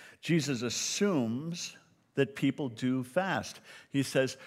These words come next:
"When you fast." He doesn't say, "Hey, if you decide to try this fasting thing," <laughs> you know, the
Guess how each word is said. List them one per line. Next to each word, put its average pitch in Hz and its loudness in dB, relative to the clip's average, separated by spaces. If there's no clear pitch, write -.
"When 240 4
you 170 2
fast." 95 0
He 143 -2
doesn't 160 -4
say, 101 0
"Hey, 170 2
if 120 -2
you 143 -2
decide 127 -2
to 107 -8
try 123 -2
this 101 -6
fasting 113 0
thing," 95 -6
<laughs> - -20
you 95 -6
know, 110 0
the 92 0